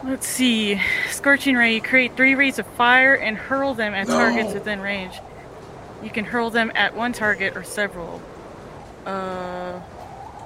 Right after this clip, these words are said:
Speaker 2: He's
Speaker 1: make a
Speaker 2: only gonna
Speaker 1: ranged
Speaker 2: take half
Speaker 1: spell
Speaker 2: damage.
Speaker 1: attack. Huh?
Speaker 2: He's only gonna take half damage.
Speaker 1: No, he's not. Make a s-, ranged spell attack for each ray.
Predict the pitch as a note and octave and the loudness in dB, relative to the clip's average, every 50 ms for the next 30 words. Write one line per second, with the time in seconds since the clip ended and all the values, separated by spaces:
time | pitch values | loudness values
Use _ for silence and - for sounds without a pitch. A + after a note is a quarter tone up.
0 | - - - - G3+ - - G3+ F3+ D#3+ E3 E3 G3+ G#3 G#3+ A3 A3 A3+ - - | -14 -12 -10 -8 -6 -4 -4 -4 -4 -4 -4 -2 0 0 0 2 0 -2 -2 -4
1 | - D3+ D3+ C#3+ - - G#3+ G#3+ G#3 G#3 G#3 - - A3 G#3+ G#3 G3+ - - - | -6 -4 -4 -4 -2 0 0 2 2 0 -2 -4 -4 0 0 0 0 -2 -6 -12
2 | - - - - - - - - - - - - - - - - - A3+ A#3+ C#4+ | -16 -16 -16 -16 -16 -16 -16 -16 -16 -16 -16 -16 -16 -16 -14 -6 0 2 2 2
3 | F4 F4 - - - - - - - - - - - - - - - - G#3 F3 | 2 0 -4 -12 -16 -14 -14 -16 -16 -16 -18 -18 -18 -16 -12 -10 -6 -4 -2 -2
4 | D#3 F3+ D#3+ E3 E3+ D#3+ D#3+ D#3+ D3+ D3 - E3 - C#3 C#3 C#3+ C#3+ - - - | -2 -2 -2 -2 -4 -4 -6 -8 -10 -8 -8 -8 -8 -8 -8 -10 -10 -10 -12 -12
5 | - - - - - - - - - - - - - - - - - - G3+ A3 | -14 -14 -14 -14 -14 -14 -14 -14 -14 -14 -14 -16 -16 -16 -16 -14 -10 -6 -2 0
6 | B3+ C4+ A#3 - G3 G3+ G3+ G#3+ A#3 - - - - - - - - - - - | 0 0 0 0 -2 -2 0 -2 -2 -4 -8 -14 -16 -16 -14 -14 -14 -14 -12 -6
7 | - A#3 C4 - - A#3+ - - - G3 A#3+ B3+ C4+ C4+ C4 - - - A#3+ A3+ | -2 -2 0 2 2 0 0 0 -2 2 4 4 4 4 0 -2 -2 0 2 2
8 | A3+ A3+ G#3+ - A3+ A3 G#3 G3+ - G3+ G3+ - - A3 G#3 - - G#3+ G#3 G3 | 2 2 0 -2 0 0 0 0 -2 -4 -6 -4 -4 -6 -8 -6 -4 -2 0 0
9 | F#3 E3+ F3 | -2 -2 -4